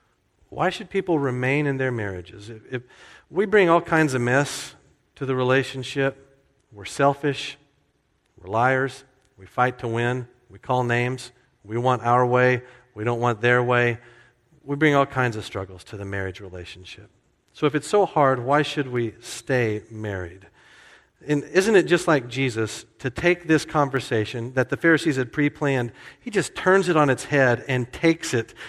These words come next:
in the direction he wants to take it. They're looking for a reason to trap him, and Jesus instead applies conviction and also hope to this understanding of what it is to be his follower and to be married.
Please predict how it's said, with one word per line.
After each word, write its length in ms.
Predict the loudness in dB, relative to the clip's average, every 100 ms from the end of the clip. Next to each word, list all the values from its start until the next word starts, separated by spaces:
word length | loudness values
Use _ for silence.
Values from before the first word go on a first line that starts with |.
| -10
in 100 | -4
the 80 | 0
direction 440 | 4 2 2 -4
he 240 | -6 -4 -2
wants 380 | 0 -2 -4 -14
to 120 | -18
take 380 | -10 -8 -8 -12
it. 140 | -2
They're 140 | 4
looking 240 | 4 4 2
for 160 | 2 2
a 40 |
reason 280 | 2 0 -2
to 80 | -6
trap 360 | 0 2 4
him, 220 | 6 4 2 -10 -20 -20 -10
and 120 | -8
Jesus 380 | -4 -2 -2 -6
instead 840 | -8 -8 -12 -2 0 2 0 -4 -10 _ _ _ -20 _ _ -14
applies 840 | -12 0 4 4 4 0 -4 -8 -10
conviction 760 | -10 -2 -2 -2 -6 -4 -6 -12 _ _ _ _ _
and 120 | -6 -4
also 420 | -4 -4 -8 -8
hope 720 | -12 -2 2 2 -2 -10 -20 _ _ _ _ _ _ -12
to 100 | -4
this 220 | -4 -2
understanding 580 | -4 -4 -4 -4 -4 -6
of 120 | -2
what 140 | 0
it 80 | 2
is 120 | 0
to 80 | -2
be 140 | -6 -2
his 180 | -4
follower 460 | -2 2 2 2 -2
and 220 | -4 -8
to 60 | -8
be 160 | -6
married. 440 | -4 -4 -4 -8